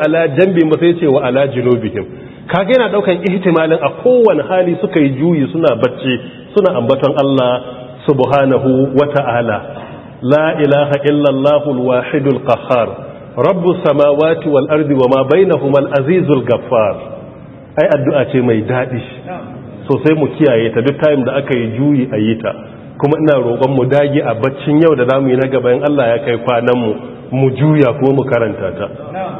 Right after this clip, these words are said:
Insha Allah. Allah Ta'ala ya sa mu wanye lafiya. Na'am.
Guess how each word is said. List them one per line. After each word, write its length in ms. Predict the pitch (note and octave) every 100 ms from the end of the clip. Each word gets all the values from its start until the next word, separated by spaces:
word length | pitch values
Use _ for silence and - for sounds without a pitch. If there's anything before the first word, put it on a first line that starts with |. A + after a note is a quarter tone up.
| -
Insha 360 | C3+ B2 B2 A2+
Allah. 240 | F#2+ F#2+
Allah 240 | C#3 C3 A2+
Ta'ala 340 | C3 A#2 A#2+ A2+
ya 80 | -
sa 120 | A2+ A#2 A2+ - - - -
mu 120 | A#2 B2+
wanye 320 | C3+ A#2 A#2
lafiya. 460 | A2+ A2+ A2 A#2 G#2+
Na'am. 300 | A#2 D3+ A2